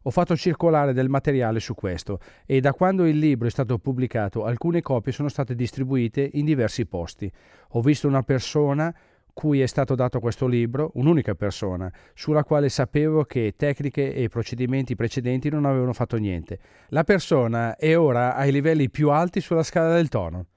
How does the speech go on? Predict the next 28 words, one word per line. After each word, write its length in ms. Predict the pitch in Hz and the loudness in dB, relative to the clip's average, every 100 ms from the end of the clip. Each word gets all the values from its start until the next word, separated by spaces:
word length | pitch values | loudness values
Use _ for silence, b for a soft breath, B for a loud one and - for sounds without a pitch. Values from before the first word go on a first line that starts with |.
| _ _ _ _ | _ _ _ _
Affascinante. 880 | - 151 185 - 190 113 95 98 - _ _ _ _ _ _ _ _ _ _ - | -4 0 0 0 -2 -2 -4 -8 -12 _ _ _ _ _ _ _ _ _ _ -8
In 160 | 131 | -2
altre 220 | 175 202 180 | 0 2 0
parole, 420 | 165 123 101 104 | 2 2 0 -2
la 140 | 127 | -2
copia 280 | - 175 170 | 0 2 2
stampata 640 | - 147 127 123 98 110 - b b | 0 0 2 0 0 -6 -10 b b
risponde 680 | - 151 - 190 151 123 120 | -2 -2 2 2 4 2 0
alle 200 | 131 156 | 0 0
aspettative 640 | 156 - 175 170 202 175 | 0 0 0 0 0 -2
contenute 640 | 135 151 147 156 160 151 | 0 -2 -2 -2 -2 -2
nella 200 | 170 160 | -2 -2
copia 240 | 160 143 151 | -2 -2 -2
manoscritta, 800 | 143 139 - - 101 85 92 - _ _ _ _ | 0 -2 -6 -8 -8 -8 -10 -12 _ _ _ _
ma 120 | 143 | -4
ciò 160 | 160 185 | 0 0
non 140 | 139 | 0
significa, 720 | 123 147 135 117 104 95 92 85 _ _ | -2 -2 0 -2 -4 -6 -8 -10 _ _
e 120 | 123 | -2
io 100 | 135 | 0
non 120 | 143 | 0
sto 100 | - | -2
cercando 380 | 110 117 123 123 | -4 -2 -2 -2
di 140 | 110 | -2
farvi 260 | 104 117 113 | -4 -4 -4
accettare 580 | 107 117 - 117 117 110 | -4 -6 -4 -4 -2 -4
tale 260 | - 107 | -4 -4
idea, 400 | 104 98 101 95 | -4 -2 -4 -4